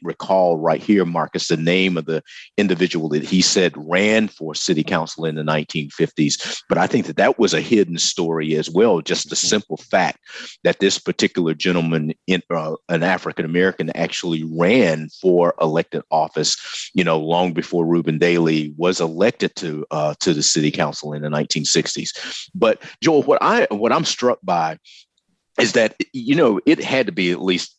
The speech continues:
two, maybe, maybe longer years between your, you and I talking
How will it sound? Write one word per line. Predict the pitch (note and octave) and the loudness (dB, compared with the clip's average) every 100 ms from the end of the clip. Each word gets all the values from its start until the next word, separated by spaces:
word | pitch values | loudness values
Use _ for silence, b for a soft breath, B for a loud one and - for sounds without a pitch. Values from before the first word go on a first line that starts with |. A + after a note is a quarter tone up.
| - | -4
two, | B2+ A#2+ A2 G#2+ | 2 4 4 4
maybe, | G2 F#2 F2 F2+ F2 | 4 4 2 0 -2
maybe | F#2 A2 D#3 G2+ | 0 2 4 2
longer | F2 F2+ G2+ - C#2+ D2 D2+ | -2 -2 -2 -4 -6 -8 -10
years | D2+ F#2 E2+ D#2+ D#2+ | -4 0 2 0 -2
between | - E2+ - F#2 E2+ E2+ E2 D#2+ B B B B B | -4 -6 -2 0 2 0 -4 -8 B B B B B
your, | E2+ E2 F2+ A#2 C#3 A#2 - _ - | -14 -4 2 4 6 4 0 _ -10
you | A2+ G#2 A#2 D#3+ C#3+ - | -8 0 2 4 4 2
and | G2 F#2+ | 0 0
I | G2+ F#2 | 0 -2
talking | - - A2 G#2+ G#2+ F2 | -6 -4 -2 -2 -2 -4